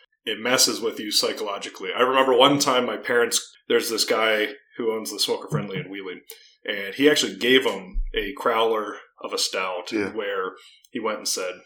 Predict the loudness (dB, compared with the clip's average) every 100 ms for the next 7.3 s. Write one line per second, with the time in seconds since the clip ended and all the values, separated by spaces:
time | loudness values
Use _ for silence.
0 | -4 -2 2 0 0 0 2 2 4 6
1 | 6 6 4 4 0 -8 -4 -2 0 0
2 | -2 -4 2 4 4 4 4 4 2 0
3 | 2 4 4 2 -2 -2 2 2 4 2
4 | 0 0 0 0 -4 -6 -6 -12 -14 -12
5 | 0 6 8 8 8 6 2 2 0 2
6 | 4 4 4 0 0 -4 -6 -8 -8 -8
7 | -6 -8 -8